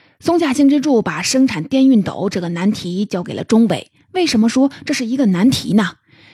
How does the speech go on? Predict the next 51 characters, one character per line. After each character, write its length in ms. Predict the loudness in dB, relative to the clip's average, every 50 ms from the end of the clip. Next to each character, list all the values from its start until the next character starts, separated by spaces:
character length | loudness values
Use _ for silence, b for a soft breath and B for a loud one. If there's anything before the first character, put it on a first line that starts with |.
| b b
因 140 | 2 4 4
为 240 | 4 4 4 2 2
松 220 | 2 2 2 2
下 160 | 2 -2 -2
幸 180 | 0 2 2 2
之 100 | 2 0
助 140 | -2 -2 -2
的 120 | -2 -2
要 220 | 0 0 0 -2
求 240 | -2 -4 -6 -8 -6
很 220 | -6 -6 -6 -6 -6
严 160 | -8 -8 -10
苛， 300 | -4 0 0 0 0 b b b b b b b b
松 240 | 0 2 4 4
下 180 | 4 2 0 0
的 80 | 0 0
电 180 | 0 2 2
熨 180 | 4 4 2 2
斗 280 | 0 -2 -6 -8 -12 _
品 320 | -12 -6 -2 -2 0 0 0
质 160 | 0 -2 -2
上 200 | -2 -4 -6 b b b _
绝 200 | -4 -2 -2 -2
对 200 | -2 -2 -2 0
不 120 | 0 2
能 120 | 2 2
输 180 | 2 0 -2 -4
给 140 | -6 -8 -8
当 180 | -2 0 0
时 160 | 0 0 -2 -4
市 260 | -4 -4 -2 0 2
面 200 | 2 2 2 0
上 160 | -2 -2 -2
的 140 | -4 -4 B B B B
一 120 | 0 2
流 160 | 2 4 2 0
产 240 | -2 -2 -2 0
品， 200 | 0 0 0 -2 b b b b _
但 180 | 0 0 0 0
价 240 | 0 -4 -6 -6 -6 -8 -8
格 200 | -6 -4 -4 -4 B B B
要 120 | -4 -4 -2
比 180 | -2 -6 -4 0
一 160 | 2 2 4
流 160 | 2 2 0
产 220 | -2 -4 -4 -4
品 180 | -4 -4 -4 B B B _
便 180 | -10 -8 -6 -6
宜 60 | -6
三 220 | -4 -4 -4 -4
成， 180 | -4 -6 -8 -12